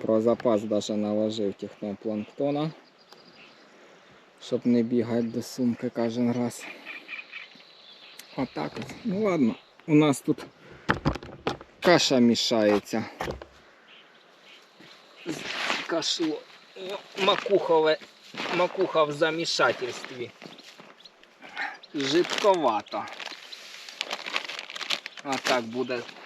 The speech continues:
то, що надо. Запах такий кисло, п'яно гниющий кукурузи.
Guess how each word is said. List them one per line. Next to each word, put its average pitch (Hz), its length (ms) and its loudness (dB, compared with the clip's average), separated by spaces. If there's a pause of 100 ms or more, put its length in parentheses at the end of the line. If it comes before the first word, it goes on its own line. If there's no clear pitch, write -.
(300)
то, 151 140 -8
що 151 260 -2
надо. 117 360 -6 (4000)
Запах 165 580 0
такий 165 380 0 (120)
кисло, 170 440 2
п'яно 156 560 2 (480)
гниющий 151 920 -2
кукурузи. 131 840 -4